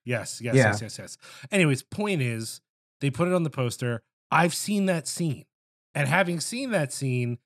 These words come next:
Speaker 1: in my head, I thought I had seen this movie. And then when I started watching it, I'm like, "Oh, fuck, I've never seen this before." So much so that when we have, at the beginning of the movie, we'll get, we're, I'm not spoiling anything for our actual conversation, but at the beginning of the movie,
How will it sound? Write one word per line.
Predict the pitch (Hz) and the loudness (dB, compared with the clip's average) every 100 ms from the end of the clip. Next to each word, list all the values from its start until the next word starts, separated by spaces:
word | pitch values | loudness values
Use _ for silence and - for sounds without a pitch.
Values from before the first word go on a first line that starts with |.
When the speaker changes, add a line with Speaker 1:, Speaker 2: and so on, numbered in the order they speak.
| _ - | _ -2
Speaker 1:
in | 175 180 | 0 0
my | 160 | 0
head, | 147 170 135 | 2 2 4
I | 151 | 2
thought | 151 143 | 4 4
I | 139 | 4
had | 127 135 | 2 0
seen | 143 131 | 0 0
this | 123 135 | -2 -2
movie. | 139 92 87 - - _ | -2 -2 -10 -20 -20 _
And | 147 156 | -2 2
then | 180 | 4
when | 185 | 4
I | |
started | - 180 | 4 2
watching | 170 170 147 | 2 0 0
it, | |
I'm | 131 | -2
like, | 120 - - | -2 -4 0
"Oh, | 151 | 0
fuck, | - 156 143 | 2 0 4
I've | 196 | 2
never | 160 170 | 4 2
seen | 143 123 | 0 -4
this | 120 | -6
before." | - 120 131 123 - - - | -8 -6 -2 -2 -4 -14 -10
So | - 262 285 | 2 6 6
much | 240 - - | 6 0 0
so | 175 151 | 0 0
that | - 135 | -2 2
when | 143 135 | 2 2
we | 127 127 | 2 2
have, | 131 135 135 123 - _ _ - | 2 2 2 -2 -10 _ _ -2
at | 127 | -2
the | |
beginning | 127 135 151 | 0 2 2
of | |
the | 147 | 2
movie, | 127 104 | 0 -2
we'll | 107 185 | -4 -4
get, | 196 151 - | -4 -4 -4
we're, | 180 - | -6 -4
I'm | 175 | -2
not | 190 139 | -2 -4
spoiling | - 143 127 | -2 0 0
anything | 120 113 123 | 0 -4 -6
for | 113 110 | -8 -8
our | 104 110 - | -8 -8 -10
actual | 107 - 107 | -10 -10 -12
conversation, | 95 101 95 85 | -12 -12 -14 -12
but | |
at | 117 | -10
the | |
beginning | 117 175 190 | -4 -2 0
of | |
the | 127 | -2
movie, | 113 117 | -2 -4